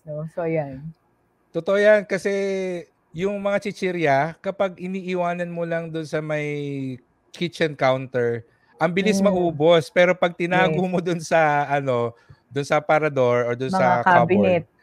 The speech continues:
Speaker 2: cabinet, hindi siya
Speaker 1: Oo.
Speaker 2: nagagalaw unless na
Speaker 1: Totoo,
Speaker 2: naaalala
Speaker 1: sir.
Speaker 2: mo na, "Ay, oo nga pala, meron pala akong
Speaker 1: Triggers,
Speaker 2: potato
Speaker 1: oo.
Speaker 2: chips dito." So,
Speaker 1: Oo.
Speaker 2: ah, maganda yun, no? Um, kasi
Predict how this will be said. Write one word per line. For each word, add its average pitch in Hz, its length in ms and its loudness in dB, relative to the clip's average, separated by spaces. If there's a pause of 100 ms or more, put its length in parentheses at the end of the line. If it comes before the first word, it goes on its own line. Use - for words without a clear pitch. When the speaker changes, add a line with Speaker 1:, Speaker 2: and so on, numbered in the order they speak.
(520)
Speaker 2:
cabinet, 143 580 2 (380)
hindi 190 240 -2
siya 202 160 2
Speaker 1:
Oo. - 0 -
Speaker 2:
nagagalaw 160 800 6
unless 156 400 2
na 156 80 -4
Speaker 1:
Totoo, 156 80 2
Speaker 2:
naaalala 143 560 4
Speaker 1:
sir. 131 80 0
Speaker 2:
mo 135 160 -8
na, 127 240 -4
"Ay, 180 160 -2
oo 165 80 -4
nga 151 160 -6
pala, 143 320 -6
meron 131 260 -6
pala 123 320 0
akong 240 60 4
Speaker 1:
Triggers, 190 440 2
Speaker 2:
potato - 280 -6
Speaker 1:
oo. 147 160 -4
Speaker 2:
chips 147 240 -4
dito." 98 380 -12 (500)
So, 190 160 0
Speaker 1:
Oo. 202 400 4 (480)
Speaker 2:
ah, 175 160 -8 (240)
maganda 233 400 2
yun, 226 200 4
no? 180 280 0
Um, 160 480 -4 (480)
kasi 196 240 0